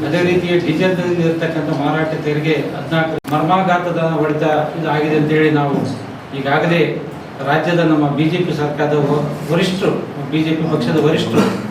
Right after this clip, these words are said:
ಮೊನ್ನೆನೇ ಎಲ್ಲ ಜಿಲ್ಲಾ ಕೇಂದ್ರಗಳಲ್ಲಿ ಈ ಮಾಡಿದಂಥ ಆದೇಶವನ್ನು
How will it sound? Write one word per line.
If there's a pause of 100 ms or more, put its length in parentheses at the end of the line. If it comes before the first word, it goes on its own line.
(240)
ಮೊನ್ನೆನೇ
ಎಲ್ಲ (320)
ಜಿಲ್ಲಾ
ಕೇಂದ್ರಗಳಲ್ಲಿ (460)
ಈ
ಮಾಡಿದಂಥ
ಆದೇಶವನ್ನು